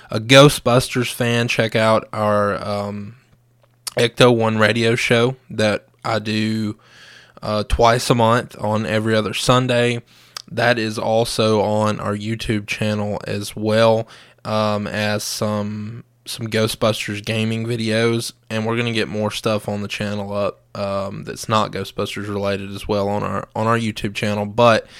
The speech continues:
check that stuff out if you're interested in it. Um, so yeah, um, you know, any subscribe anywhere that you're listening, that would be great. Leave a rating, um, if you'd be so inclined,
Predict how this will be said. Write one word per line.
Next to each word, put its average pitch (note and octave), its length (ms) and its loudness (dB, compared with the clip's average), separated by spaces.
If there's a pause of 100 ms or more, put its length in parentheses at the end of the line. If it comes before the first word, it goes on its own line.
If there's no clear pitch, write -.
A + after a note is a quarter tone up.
(260)
check - 220 4
that A2+ 180 0
stuff A2+ 300 0
out G#2+ 180 2
if - 160 -8
you're G#2 80 -2
interested A#2+ 560 -2
in A2 140 0
it. - 180 -4 (560)
Um, A2+ 560 2 (920)
so - 160 2
yeah, C3+ 300 4 (220)
um, A2 400 4
you A2+ 100 -6
know, A2+ 100 -2
any A#2+ 240 -2
subscribe C3 720 2
anywhere B2 380 0
that A#2 260 -8
you're A#2+ 240 -4
listening, A#2+ 520 -4
that A2+ 160 -2
would A2+ 100 -8
be A2+ 100 -6
great. A2 420 0
Leave A2+ 200 -4
a A2 60 -4
rating, A#2+ 580 0 (420)
um, G#2+ 380 -6
if - 240 -12
you'd A2 140 -10
be A2+ 120 -4
so A#2 320 -4
inclined, A2 680 -6